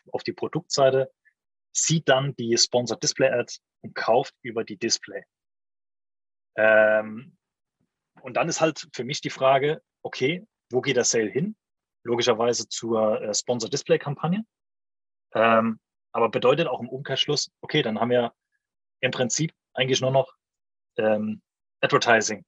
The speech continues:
Sales sozusagen. Weil die, die Organ-, der, der organische Sale dann ja, naja, wegfällt in dem Sinne, ja. Also, oder, ja, wie sind da so eure, v-, vielleicht, du hast da wahrscheinlich schon, schon mehr, mehr Erfahrung, Florian,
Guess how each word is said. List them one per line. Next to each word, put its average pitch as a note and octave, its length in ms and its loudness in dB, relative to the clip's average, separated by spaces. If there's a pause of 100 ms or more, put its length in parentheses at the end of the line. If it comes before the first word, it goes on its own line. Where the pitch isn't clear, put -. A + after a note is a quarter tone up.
(100)
Sales - 460 -6 (180)
sozusagen. G2 600 -8 (400)
Weil A2 140 2
die, G#2+ 160 -6
die A#2 120 0
Organ-, A#2 420 4
der, A2+ 260 0
der A2 180 0
organische B2+ 420 4
Sale C3+ 220 2
dann C3+ 160 -2
ja, B2 220 2 (800)
naja, A#2 480 2
wegfällt B2 520 0
in - 80 -16
dem G#2 160 -6
Sinne, F#2+ 280 -4
ja. A#2+ 160 0 (420)
Also, G#2+ 280 2
oder, A2 380 4 (300)
ja, D#3+ 180 0 (380)
wie B2+ 140 -6
sind B2+ 180 -6
da A#2+ 140 6
so A#2+ 260 -2
eure, B2 300 2
v-, C3+ 200 -12
vielleicht, - 440 -8
du A2+ 80 -2
hast A#2+ 160 0
da A#2 80 2
wahrscheinlich A2+ 260 0
schon, A2+ 240 -4
schon A2+ 160 -6
mehr, A2+ 280 4
mehr G#2+ 140 0
Erfahrung, A2 360 2
Florian, G2+ 320 -6